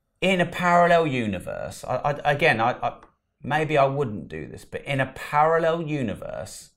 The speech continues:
there are a couple of things I'd have done different with my companies.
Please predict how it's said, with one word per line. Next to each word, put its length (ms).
there 180
are 40
a 80
couple 320
of 60
things 240
I'd 140
have 120
done 220
different 300
with 100
my 160
companies. 760